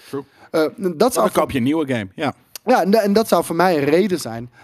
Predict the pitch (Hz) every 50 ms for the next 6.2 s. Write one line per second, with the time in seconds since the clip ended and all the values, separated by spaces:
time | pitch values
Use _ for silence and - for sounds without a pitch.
0 | - - - - - 127 131 117 110 110 113 110 110 110 131 127 120 120 117 123
1 | 139 165 - - - 156 156 143 - 143 139 143 143 147 139 - 147 139 131 131
2 | 127 123 123 123 120 120 117 117 117 113 - - 120 113 117 - 123 117 - -
3 | 123 120 117 113 117 113 - 120 117 113 123 113 110 110 117 113 113 117 117 -
4 | - 131 131 - - - - - - - - - 123 123 120 120 117 117 117 _
5 | _ _ _ _ - - - - _ - 120 135 139 143 131 127 139 127 120 120
6 | - - -